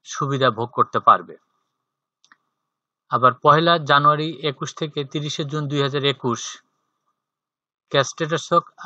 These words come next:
আর monthly cash traders হোক, তিনটি বিলের বেশি করলেই তারা এ সকল সুবিধাগুলো পাবে। এক অর্থ বছরে মোট তিনটি বিল হলে এ সুবিধা পাবেন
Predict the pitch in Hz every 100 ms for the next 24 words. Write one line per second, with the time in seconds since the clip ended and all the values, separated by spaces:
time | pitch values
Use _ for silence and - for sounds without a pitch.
0 | 139 131 127 _ _ _ _ 139 139 139
1 | 156 151 151 - - 127 131 - 110 104
2 | _ _ _ _ _ _ _ _ _ _
3 | _ _ 180 170 185 165 170 170 - _
4 | _ _ _ _ _ _ 170 143 - 160
5 | 170 143 131 127 123 139 - _ - 135
6 | - 143 139 - 127 131 131 123 147 -
7 | _ _ _ - 127 95 - _ _ _
8 | _ - - _ _ _ _ _ _ _
9 | _ _ - 156 156 170 - 190 185 -
10 | 190 180 175 175 - 170 202 185 170 170
11 | 180 - - 160 - 151 147 139 139 123
12 | 113